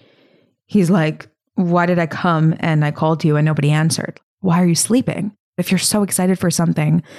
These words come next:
you wouldn't go to sleep." <laughs> Even though we discussed how, like, is that really true? Like, would you not go to sleep 'cause you were so excited?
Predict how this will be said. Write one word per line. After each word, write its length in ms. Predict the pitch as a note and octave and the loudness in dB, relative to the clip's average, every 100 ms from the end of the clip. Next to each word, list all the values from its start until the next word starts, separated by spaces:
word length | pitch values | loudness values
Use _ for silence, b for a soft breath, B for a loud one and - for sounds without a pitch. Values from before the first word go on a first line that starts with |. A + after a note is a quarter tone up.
| B B B _ - | B B B _ 0
you 160 | F#3 | 2
wouldn't 200 | F3+ E3+ | 2 0
go 60 | F3+ | -2
to 80 | F3+ | -4
sleep." 380 | E4 - A#3 - _ | -2 -4 -6 -14 _
<laughs> 180 | _ _ | _ _
Even 260 | D4+ E4 - | 2 2 2
though 80 | D#4+ | 2
we 80 | |
discussed 420 | A3 A3+ - A#3+ A3+ | 2 -2 -2 -2 0
how, 100 | G3 | 0
like, 220 | F#3 - | 0 -2
is 120 | - - | -2 0
that 140 | C4+ | 0
really 180 | A#3 G#3+ | 2 2
true? 280 | - E3+ F#3 | 2 0 2
Like, 180 | F3+ F#3 | 0 0
would 140 | G3 | 2
you 80 | G#3+ | 2
not 200 | F#3+ F#3+ | 2 0
go 80 | E3+ | -4
to 80 | |
sleep 200 | D#3 E3+ | -2 -2
'cause 140 | D#3+ F3+ | -2 0
you 60 | |
were 60 | E3 | 2
so 200 | - E3+ | 2 0
excited? 440 | - E3+ F3 G#3 | 0 -2 -2 -4